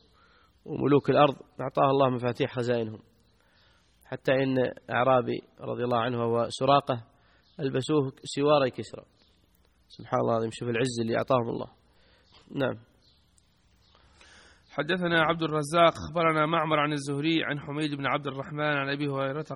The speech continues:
Speaker 2: قال: "قال رسول الله صلى الله عليه وسلم: من أنفق زوجين من ماله في سبيل الله دعي من أبواب الجنة، وللجنة أبواب،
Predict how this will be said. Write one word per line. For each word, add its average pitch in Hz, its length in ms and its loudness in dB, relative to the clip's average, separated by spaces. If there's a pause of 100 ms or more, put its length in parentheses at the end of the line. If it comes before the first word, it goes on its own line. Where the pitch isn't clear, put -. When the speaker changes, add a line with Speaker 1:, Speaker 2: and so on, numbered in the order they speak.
Speaker 2:
قال: 147 300 4
"قال 147 240 -2
رسول 135 400 -4
الله 147 240 0
صلى 139 280 -8
الله 139 280 0
عليه 135 140 -2
وسلم: 143 460 -4 (600)
من 131 140 -4
أنفق 151 420 0
زوجين 139 640 0
من 135 160 -4
ماله 143 400 0
في 135 160 -6
سبيل 139 380 -2
الله 139 360 0
دعي 139 320 0
من 131 100 -4
أبواب 135 320 -4
الجنة، 139 420 -4 (540)
وللجنة 135 720 0
أبواب، 135 360 4